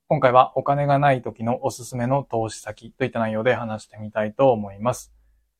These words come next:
えっと、結論から言うと、自分です。はい。えっと、僕が思う、そのお金がない時の一番の、うーん、有料な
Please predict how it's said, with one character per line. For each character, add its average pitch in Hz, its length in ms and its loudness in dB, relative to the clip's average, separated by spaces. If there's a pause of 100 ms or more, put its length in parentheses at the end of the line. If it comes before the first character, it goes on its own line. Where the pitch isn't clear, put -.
(220)
え 123 80 -2
っ 123 40 -4
と、 110 460 -2
結 139 220 -2
論 135 180 4
か 127 80 0
ら 120 100 -2
言 117 140 -4
う 113 40 -6
と、 156 360 4 (260)
自 123 80 -2
分 110 180 0
で 98 120 -2
す。 - 280 -12 (920)
は 107 80 0
い。 101 100 -6 (760)
え 113 80 0
っ - 20 0
と、 110 160 0
僕 110 280 0
が 143 120 8
思 143 680 4
う、 - 180 -12 (160)
そ - 100 -10
の 104 120 -2
お 104 40 -2
金 107 240 -2
が 104 120 -4
な 107 160 -2
い 104 80 -6
時 110 200 -8
の 135 420 0 (260)
一 123 180 -4
番 104 300 -2
の、 127 320 0 (1200)
う 123 80 -4
ー 117 280 -2
ん、 123 60 -2
有 120 200 2
料 117 180 2
な 147 220 0